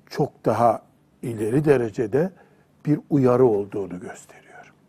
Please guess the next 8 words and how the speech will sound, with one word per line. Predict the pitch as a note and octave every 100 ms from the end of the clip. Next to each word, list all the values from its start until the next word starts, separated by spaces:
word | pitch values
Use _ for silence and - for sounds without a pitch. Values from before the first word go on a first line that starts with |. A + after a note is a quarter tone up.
| _ _ _ _ _ _ _ - - - _ _ _ -
Eğer | E3+ G#2+ - _ _ _ _ _ _ _
mümin | C#3 D3+ D3 F3 C3 - _ -
basiretiyle, | B2+ B2 - D3 D3+ C#3 F3+ C3+ B2+ G2+ - _ _ _
tefekkürüyle | - A#2+ D3 C3 - C3+ F3 E3 C#3+ A#2+ - _ _ _ _ -
bakabilirse | C#3 - C#3+ B2 C3 G3 - A#2+
meseleye, | A#2+ A2+ C3+ A2 G#2+ D3 G3 - _ _ _ _ _ _ _ _ _ _ _ _ -
biiznillahü | D3 C#3+ A#2+ C3+ D3 C#3 B2+
teala | B2+ A2 G#2 B2+ F#3